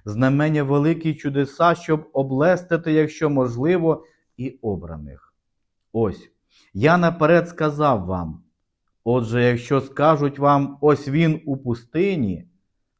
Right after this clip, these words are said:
не виходьте. Ось він у потайних кімнатах, не вірте. Бо як блискавка виходить зі сходу і видно буває аж до заходу, так буде й пришестя Сина Людського.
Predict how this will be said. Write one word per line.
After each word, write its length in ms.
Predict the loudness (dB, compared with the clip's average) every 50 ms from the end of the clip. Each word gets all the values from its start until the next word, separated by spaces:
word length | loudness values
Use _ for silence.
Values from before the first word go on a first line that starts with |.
| _ -8
не 120 | -6 -6
виходьте. 760 | -6 -6 -8 -8 -6 -4 -4 -4 -4 -8 -14 _ -20 -20 -20 _ _ _ _ _ _ _ _ _ _
Ось 280 | 2 2 2 2 2 2
він 340 | 2 4 4 4 2 0 -2
у 120 | -4 -2
потайних 580 | -2 -2 -2 0 0 0 0 0 0 -2 -4 -4
кімнатах, 920 | -2 0 2 2 2 2 2 2 2 0 0 -4 -4 -6 -6 -8 _ _ _ _ _ _ _ -10
не 200 | -8 -8 -8 -8
вірте. 480 | -8 -12 -12 -14 -16 _ _ -20 -20 _ _ _ _ _ _ _ _ _ _ _ _ _ -2
Бо 120 | 4 6
як 260 | 6 8 6 4 4
блискавка 720 | 2 4 6 8 8 8 6 4 4 4 4 4 4 2 4
виходить 600 | 4 4 2 2 2 0 2 2 2 2 0 0
зі 120 | -2 -2 -4
сходу 520 | -4 -4 0 2 4 4 4 4 2 2
і 200 | 2 2 0 2
видно 320 | 4 4 2 2 0 -2
буває 460 | 0 0 2 2 4 4 4 4 4 2
аж 220 | 0 0 0 -2 -2
до 160 | -2 -2 -2
заходу, 680 | 0 2 4 4 4 2 -2 -8 -10 -10 -12 -12 -16 -20 _ _ _ _ _ _ _ _ _ _ _ _
так 260 | _ -4 -4 -4 -6 -6
буде 280 | -6 -6 -4 -2 -4
й 40 | -4
пришестя 760 | -4 -6 -6 -8 -8 -8 -8 -8 -8 -8 -8 -10 _ -12 -12 -10
Сина 320 | -10 -8 -8 -6 -6 -6
Людського. 680 | -8 -8 -10 -12 _ -12 -10 -10 -10 -10 -12 -18 -20